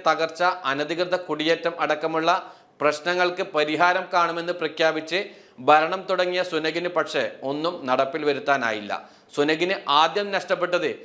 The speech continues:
സ്വന്തം പാർട്ടിയുടെ പിന്തുണയാണ്. കൺസർവേറ്റീവ് പാർട്ടിയിലെ ഭിന്നിപ്പിന്റെ ആഴം പറഞ്ഞറിയിക്കാനാവാത്തതായിരുന്നു. പാർട്ടിയുടെ ഡെപ്യൂട്ടി ചെയർമാൻ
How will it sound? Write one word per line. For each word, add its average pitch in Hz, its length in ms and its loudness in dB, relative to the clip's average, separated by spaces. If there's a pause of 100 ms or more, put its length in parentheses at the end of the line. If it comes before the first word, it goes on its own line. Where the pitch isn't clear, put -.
(260)
സ്വന്തം 185 380 2
പാർട്ടിയുടെ 175 520 2
പിന്തുണയാണ്. 127 680 -2 (340)
കൺസർവേറ്റീവ് 226 680 4
പാർട്ടിയിലെ 208 520 2
ഭിന്നിപ്പിന്റെ 180 640 0
ആഴം 170 480 4
പറഞ്ഞറിയിക്കാനാവാത്തതായിരുന്നു. 143 1700 0
പാർട്ടിയുടെ 156 440 2
ഡെപ്യൂട്ടി 156 520 0
ചെയർമാൻ 165 500 0